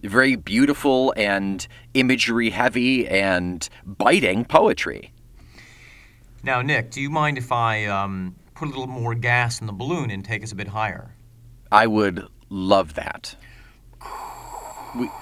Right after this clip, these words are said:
Speaker 1: we definitely shouldn't use, we shouldn't have a water balloon fight with, with balloons filled with gas, though. That would be
Speaker 2: Oh, no. We
Speaker 1: <laughs> terrible.
Speaker 2: learned our lesson last time.
Speaker 1: <laughs>
Speaker 2: So I think that in, yes,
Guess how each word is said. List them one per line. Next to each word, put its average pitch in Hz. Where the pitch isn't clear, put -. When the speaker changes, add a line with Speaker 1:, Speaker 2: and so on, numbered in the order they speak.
Speaker 1:
we 127
definitely 139
shouldn't 113
use, 110
we 120
shouldn't 117
have 113
a 104
water 95
balloon 92
fight 87
with, 85
with 98
balloons 87
filled 80
with 73
gas, 73
though. -
That 69
would -
be -
Speaker 2:
Oh, 117
no. 120
We 170
Speaker 1:
<laughs> -
terrible. 196
Speaker 2:
learned 151
our 127
lesson 117
last 98
time. -
Speaker 1:
<laughs> 101
Speaker 2:
So 165
I 190
think 254
that 165
in, 127
yes, 135